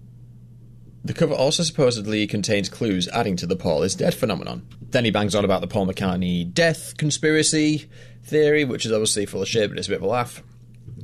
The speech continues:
Um, ba, ba, ba, ba, ba, ba, ba. Yep, there's, there's, there's nothing. Okay, it's intriguing it, that in this urban legend, John Lennon is portrayed in the Abbey Road picture,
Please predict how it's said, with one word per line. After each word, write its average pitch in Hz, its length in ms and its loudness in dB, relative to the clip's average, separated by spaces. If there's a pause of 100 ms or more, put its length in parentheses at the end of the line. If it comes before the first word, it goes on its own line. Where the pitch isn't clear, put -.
(500)
Um, 98 560 0 (960)
ba, 87 140 -4
ba, - 100 -12
ba, - 120 -10
ba, - 100 -18
ba, 90 120 -6
ba, 90 100 -6
ba. 113 400 2 (920)
Yep, 113 280 2
there's, 107 200 0
there's, 110 180 0
there's 110 380 -4
nothing. 110 340 -6
Okay, 101 220 0
it's - 100 -2
intriguing 170 560 2
it, 131 240 -2
that 98 300 -2
in 104 120 0
this 135 180 2
urban 135 240 2
legend, 92 420 -4
John 107 220 -2
Lennon 92 260 -2
is 92 140 -4
portrayed 87 440 -4
in 110 120 -2
the 110 100 2
Abbey 113 200 0
Road 123 220 2
picture, - 420 -2